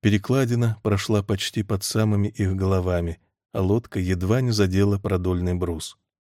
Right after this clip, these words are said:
В середине креста виднелось эмалевое сердечко, на котором должно было быть имя. Еще несколько секунд,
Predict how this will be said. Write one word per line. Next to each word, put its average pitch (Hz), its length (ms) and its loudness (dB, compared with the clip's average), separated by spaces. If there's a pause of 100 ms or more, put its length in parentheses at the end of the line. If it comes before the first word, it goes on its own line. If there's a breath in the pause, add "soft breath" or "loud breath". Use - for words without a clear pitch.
(880)
В - 80 -12
середине 110 520 2
креста 107 460 -2
виднелось 110 640 -2
эмалевое 110 580 0
сердечко, 110 680 -2
на 90 140 0
котором 101 480 0
должно 95 440 2
было 95 220 0
быть 92 280 -4
имя. 85 380 -8 (1500)
Еще 98 380 2
несколько 135 540 -2
секунд, 110 720 -2